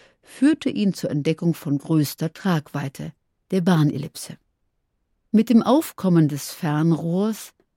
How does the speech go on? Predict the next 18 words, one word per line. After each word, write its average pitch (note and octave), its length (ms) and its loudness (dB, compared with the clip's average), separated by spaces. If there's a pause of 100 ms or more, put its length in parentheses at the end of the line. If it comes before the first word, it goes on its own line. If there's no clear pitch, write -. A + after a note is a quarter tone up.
(120)
wandelte G3 600 2
sich D#3 200 -2
der B2 140 -6
Kriegsgott - 800 -4 (160)
zu - 140 -4
einem G#3 280 4
willkommenen E3+ 680 0
Studienobjekt, - 1040 -2 (400)
denn G3 140 2
kein D4 340 2
Planet D#3 540 -2
kommt D#3+ 240 -4
der C3+ 100 -6
Erde D3+ 240 -2
näher D3+ 540 0 (160)
als - 180 -8
der F#3+ 140 -4
Mars. G3+ 520 -2